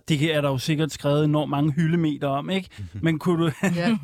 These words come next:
Speaker 3: ja.
Speaker 1: men kunne du ikke sige sådan en lille smule om, hvordan har man normalt tænkt det? For i, i første time nævnte jeg det her med, at jeg selv meget, var, øh, tænker krig meget som noget irrationelt, og derfor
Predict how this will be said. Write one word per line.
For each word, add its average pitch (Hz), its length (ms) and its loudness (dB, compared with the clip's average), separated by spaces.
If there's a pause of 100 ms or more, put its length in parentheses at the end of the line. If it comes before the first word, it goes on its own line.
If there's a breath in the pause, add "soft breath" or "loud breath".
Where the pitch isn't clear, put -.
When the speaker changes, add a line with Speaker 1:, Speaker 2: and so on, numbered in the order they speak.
(120)
Speaker 3:
ja. 180 180 0
Speaker 1:
men 180 140 0
kunne 190 180 0
du 208 60 2
ikke 220 120 -4
sige 220 400 0
sådan 202 220 -4
en 180 160 2
lille 233 280 2
smule 202 420 2
om, 170 120 0
hvordan 180 300 0
har 220 100 -2
man 185 160 0
normalt 165 520 -2
tænkt 170 300 -4
det? 170 140 -2
For 190 80 2
i, 190 220 0 (200)
i 185 80 -2
første 196 340 -2
time 190 260 2
nævnte 185 260 0
jeg 190 100 -2
det 175 80 -2
her 170 100 -2
med, 160 160 0
at 160 140 -2
jeg 165 120 0 (340 soft breath)
selv 170 320 -2
meget, 156 300 2
var, 156 240 0 (100)
øh, 165 80 -6 (200)
tænker 196 380 -2
krig 196 300 -4
meget 175 300 2
som 185 100 0
noget 160 360 2
irrationelt, 196 680 -2
og 165 80 -4
derfor 180 320 -2